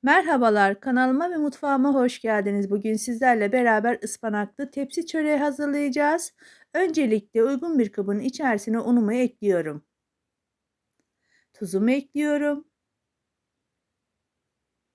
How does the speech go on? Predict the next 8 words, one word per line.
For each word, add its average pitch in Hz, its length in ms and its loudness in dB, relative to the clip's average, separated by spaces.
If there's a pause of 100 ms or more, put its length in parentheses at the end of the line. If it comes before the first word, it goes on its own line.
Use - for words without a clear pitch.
(280)
Temiz 254 400 2
içme 240 320 -2
suyunu 285 340 -4
ekliyorum. 285 760 -4 (4000)
Ve 311 240 0
artık 294 400 0
yoğurmaya 226 520 2
başlıyorum. 190 720 -2